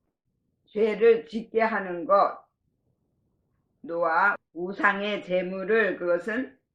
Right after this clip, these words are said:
에이돌로 디톤입니다. 우상 제물, 어근은 에이둘론인데요.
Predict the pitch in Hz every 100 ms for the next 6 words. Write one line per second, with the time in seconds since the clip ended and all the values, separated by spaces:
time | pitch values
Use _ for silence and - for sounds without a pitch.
0 | _ - 190 208 214 190 196 190 202 214
1 | 202 196 - 240 220 180 156 147 170 170
2 | - - _ _ _ _ - 185 190 240
3 | 202 185 180 185 202 233 170 - _ _
4 | _ _ _ _ _ _ _ _ - 160
5 | 185 180 190 180 214 - 180 196 208 165
6 | 196 196 185 175 156 151 143 156 196 349